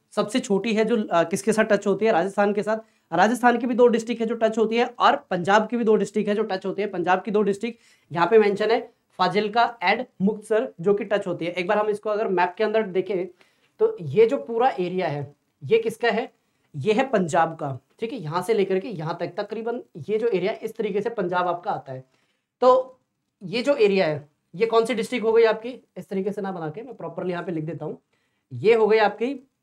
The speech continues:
ये जो डिस्ट्रिक्ट लिखी जा रही है राजस्थान की है गंगानगर, और ये हो गई आपकी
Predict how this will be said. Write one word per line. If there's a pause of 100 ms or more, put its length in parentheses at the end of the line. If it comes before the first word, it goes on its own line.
(340)
ये
जो
डिस्ट्रिक्ट
लिखी
जा
रही
है
राजस्थान
की
है
गंगानगर, (3750)
और
ये
हो
गई
आपकी